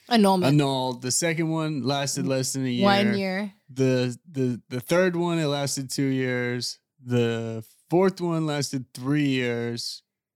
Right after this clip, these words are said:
Speaker 1: Three years
Speaker 2: Three years
Speaker 1: again.
Speaker 2: again. Okay.
Speaker 1: Oh,
Speaker 2: Six.
Speaker 1: look. He got a whole s-, actually, wait, yeah. That's seven years, right?
Speaker 2: Yeah, seven years.
Speaker 1: Oh, he went back to
Speaker 2: Three.
Speaker 1: four.
Speaker 2: Four, yeah.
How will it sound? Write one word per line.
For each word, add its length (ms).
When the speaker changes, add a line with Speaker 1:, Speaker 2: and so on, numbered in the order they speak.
Speaker 1:
Three 240
years 260
Speaker 2:
Three 100
years 340
Speaker 1:
again. 0
Speaker 2:
again. 380
Okay. 500
Speaker 1:
Oh, 280
Speaker 2:
Six. 240
Speaker 1:
look. 380
He 240
got 260
a 60
whole 360
s-, 140
actually, 480
wait, 300
yeah. 220
That's 200
seven 260
years, 260
right? 260
Speaker 2:
Yeah, 260
seven 360
years. 360
Speaker 1:
Oh, 200
he 100
went 200
back 260
to 80
Speaker 2:
Three. 340
Speaker 1:
four. 420
Speaker 2:
Four, 400
yeah. 320